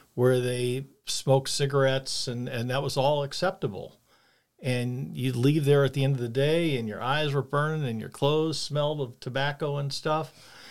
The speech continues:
And people were there with their small children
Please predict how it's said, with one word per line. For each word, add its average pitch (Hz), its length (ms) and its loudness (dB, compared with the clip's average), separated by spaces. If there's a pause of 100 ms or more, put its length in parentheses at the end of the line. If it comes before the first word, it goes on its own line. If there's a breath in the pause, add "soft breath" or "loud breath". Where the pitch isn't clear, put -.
(960 loud breath)
And 147 300 2
people 180 260 -2
were 170 140 6
there 156 200 6
with 147 160 0
their 147 100 0
small 139 360 2
children 139 600 0